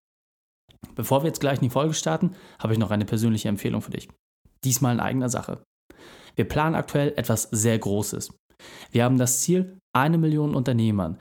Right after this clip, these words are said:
ihren perfekten Unternehmeralltag zu ermöglichen. Jeder Tag soll sich großartig anfühlen. Genügend Zeit für dich,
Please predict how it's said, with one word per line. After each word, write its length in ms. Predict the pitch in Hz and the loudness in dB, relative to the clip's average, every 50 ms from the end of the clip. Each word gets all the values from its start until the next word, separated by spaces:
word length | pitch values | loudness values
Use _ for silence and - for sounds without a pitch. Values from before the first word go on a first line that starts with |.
| - - - - | -14 -18 -8 -2
ihren 140 | 135 117 | 0 0
perfekten 480 | 101 123 117 - - - 160 - - 165 | 2 0 -2 -2 -2 -4 -4 -2 0 0
Unternehmeralltag 880 | 139 123 123 117 110 117 127 139 - - 117 127 123 - - 123 123 120 - | 0 0 0 0 2 2 2 2 0 0 -2 -4 -4 -2 -2 -2 -2 -2 -4
zu 140 | - - 120 | -2 0 0
ermöglichen. 560 | 107 107 107 107 104 - - - - - - _ _ _ _ _ - - - - - | 2 2 2 0 0 -2 -6 -8 -8 -10 -14 _ _ _ _ _ -20 -20 -20 -20 -12
Jeder 380 | - - 113 143 165 185 180 185 | -2 2 2 4 4 4 2 0
Tag 400 | - - 147 101 95 - - - - | 0 0 0 0 0 -2 -6 -10 -2
soll 100 | - 135 | 0 2
sich 200 | 123 123 117 120 | 2 2 0 -2
großartig 640 | - - 117 127 170 160 - 131 117 - 113 - - | -2 -2 0 2 2 2 2 0 -2 -2 -4 -6 -4
anfühlen. 400 | - 107 110 - - - - - - _ _ _ _ _ - | -6 -6 -6 -6 -6 -8 -8 -8 -12 _ _ _ _ _ 0
Genügend 320 | - 131 143 147 147 139 | 2 2 4 4 2 2
Zeit 260 | - - 143 123 123 - | 0 0 0 0 -2 -2
für 100 | - 117 | -2 0
dich, 360 | 117 151 196 196 - - | 2 2 0 0 -4 -12